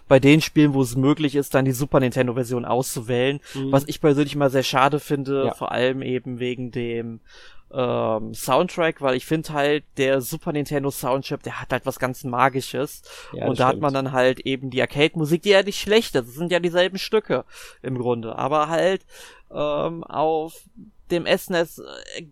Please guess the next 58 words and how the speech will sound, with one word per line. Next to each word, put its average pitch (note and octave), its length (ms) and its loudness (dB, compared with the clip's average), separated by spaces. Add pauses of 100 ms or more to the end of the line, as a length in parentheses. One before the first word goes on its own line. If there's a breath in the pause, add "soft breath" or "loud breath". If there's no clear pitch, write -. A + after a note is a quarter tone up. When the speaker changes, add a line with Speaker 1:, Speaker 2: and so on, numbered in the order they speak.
Speaker 1:
geht F#3+ 360 6
da F#3 100 2
für E3+ 180 0
mich D#3+ 300 0
deutlich C#3 680 2
noch A#2 320 -4 (120)
mehr. B2 440 -4
Also A#2+ 280 -4
da B2+ 160 -2
hat A3 100 -8
Sony E3 420 -6
einen D#3 120 -6
echt - 220 -6
coolen D3 300 -2
Soundchip C3+ 460 -2
für B2 180 -6
Nintendo A#2 380 -6
damals A2+ 360 -4
entwickelt. A#2+ 420 -10 (500 soft breath)
Speaker 2:
Das A#2+ 300 -2
stimmt C3 260 0
definitiv. A#2+ 640 -4 (920 loud breath)
Ähm, D3+ 680 4 (320)
das G3+ 160 4
sind C4 100 6
dann G#3 120 6
unsere F#3 220 4
Abschli-, G3 300 0
unser F3 240 2
Abschluss - 280 0
für D3 60 -4
das C#3 200 0
Thema G3 420 4
heute. D3+ 400 0
Wir C3 240 -4
haben G#3 120 0
ein F3+ 80 -4
bisschen, F3 440 -4
äh, D3+ 260 -2
länger D#3+ 320 0
über D#3+ 140 2
Street E3+ 240 -6
Fighter D3+ 180 2
geredet, D3+ 360 0
was D3 100 0
aber C#3+ 140 -2
bei C#3 100 0
der C3+ 220 2
Reihe C#3 180 2
jetzt C#3 240 -4
auch C3+ 120 -4
nicht C#3 200 -8
so D3+ 180 0
überraschend B2+ 640 0
ist, - 200 -14
würde A#2+ 180 -6
ich - 120 -18
behaupten. B2+ 680 -6